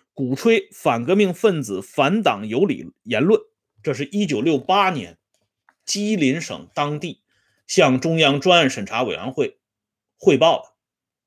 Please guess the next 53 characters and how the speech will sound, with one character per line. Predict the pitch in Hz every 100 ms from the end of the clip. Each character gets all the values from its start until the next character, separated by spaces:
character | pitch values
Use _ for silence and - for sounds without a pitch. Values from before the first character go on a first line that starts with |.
| -
当 | 175 208 208
时 | 131 147
中 | 165
央 | 156 147
专 | 160 156
案 |
审 | 131 98
查 | 117
委 | 120
员 | 95
会 | 123 120
的 | 107
主 | 95 98
任 | 139 117
是 |
周 | 98 131
恩 | 123
来， | 87 95
副 | - 135
主 | 104
任 | 113 110
是 | 98 90
康 | - 131
生， | 147 139 - _ _ _ _ -
他 | 160
们 | 156 131
都 | 185 175
接 | 160 139 113
到 | 113
了 | 90
这 | 92
个 | 92
汇 | 95 101
报， | 101 95 _ -
这 | 190
个 | 160
汇 | - 208 143
报 | 170 165
转 | - 101 147
而 | 117 73 -
递 | 170 123 107
到 | 107 92
了 | 76 _ _ _ _ _ _ _ _
中 | 175 170
央 | 156 151 117
文 | 123
革 | 107 98 -
和 | _ 107
毛 | 107 95
泽 | 113
东 | 117 113
那 | 95
里。 | 73